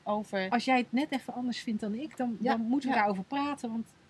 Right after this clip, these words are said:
Speaker 1: Ja.
Speaker 2: we moeten het wel op dezelfde manier zien. En,
Speaker 1: Ja.
Speaker 2: en dat zou een clue kunnen zijn van, hé, hey, <laughs>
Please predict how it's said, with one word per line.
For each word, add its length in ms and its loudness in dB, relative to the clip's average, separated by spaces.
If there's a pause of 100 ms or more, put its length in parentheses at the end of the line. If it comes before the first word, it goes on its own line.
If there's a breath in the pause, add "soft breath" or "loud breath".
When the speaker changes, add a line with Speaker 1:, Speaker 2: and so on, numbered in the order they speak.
(140)
Speaker 1:
Ja. 280 -4
Speaker 2:
we 100 -4
moeten 240 0
het 120 -6
wel 260 -2
op 220 -10
dezelfde 400 -4
manier 260 0
zien. 400 0
En, 120 -2 (260 loud breath)
Speaker 1:
Ja. 180 -4 (200)
Speaker 2:
en 80 -6
dat 180 -4
zou 260 2
een 80 0
clue 280 4
kunnen 280 0
zijn 360 -2 (300)
van, 200 -4
hé, 240 0
hey, 100 -2 (260)
<laughs> 380 6